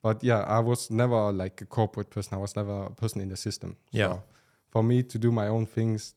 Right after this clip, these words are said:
Speaker 1: my own creativity was always the, my choice.
Speaker 2: And if you could help out, so let's try and pick one, uh,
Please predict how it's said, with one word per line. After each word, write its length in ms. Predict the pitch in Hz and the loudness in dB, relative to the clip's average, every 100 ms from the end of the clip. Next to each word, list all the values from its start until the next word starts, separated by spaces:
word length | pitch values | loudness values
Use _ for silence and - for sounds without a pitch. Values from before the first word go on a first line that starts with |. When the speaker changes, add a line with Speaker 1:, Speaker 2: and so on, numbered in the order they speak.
| 101 | -6
Speaker 1:
my 120 | 101 | -4
own 160 | 110 | -2
creativity 720 | 107 110 101 - 110 - 110 | -2 -2 -2 -4 -8 -6 -6
was 280 | 101 95 92 | -6 -6 -8
always 260 | 92 92 92 | -8 -8 -10
the, 360 | - 98 92 90 _ | -10 -8 -8 -10 _
my 120 | 101 98 | -10 -10
choice. 320 | - 95 - _ _ _ - | -10 -16 -18 _ _ _ 4
Speaker 2:
And 380 | 110 120 120 120 | 8 8 6 4
if 200 | 123 - | 2 4
you 140 | 190 | 4
could 400 | 190 185 165 120 - | 4 4 4 2 -4
help 360 | - 123 123 117 | 0 0 2 2
out, 300 | 110 104 - | 4 2 2
so 260 | 117 110 113 | 2 4 4
let's 240 | 131 - | 4 2
try 260 | - 139 131 | 0 2 4
and 140 | 117 | 2
pick 180 | 113 113 - | 0 -4 -6
one, 520 | 95 113 127 127 120 113 - _ _ - | -4 2 4 4 0 -4 -14 _ _ -16
uh, 80 | - | -16